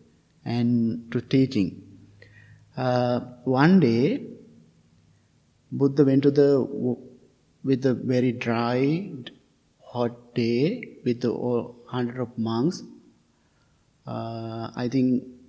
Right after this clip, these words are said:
thirty, forty miles, uh, has to walk. Then wa-, Buddha one day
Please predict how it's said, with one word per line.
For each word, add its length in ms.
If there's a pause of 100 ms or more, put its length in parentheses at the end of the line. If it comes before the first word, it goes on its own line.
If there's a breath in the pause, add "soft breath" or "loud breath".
(540)
thirty, 240
forty 540
miles, 600 (1000 soft breath)
uh, 320
has 300
to 160
walk. 400 (1900 soft breath)
Then 220
wa-, 340 (580)
Buddha 540
one 280
day 420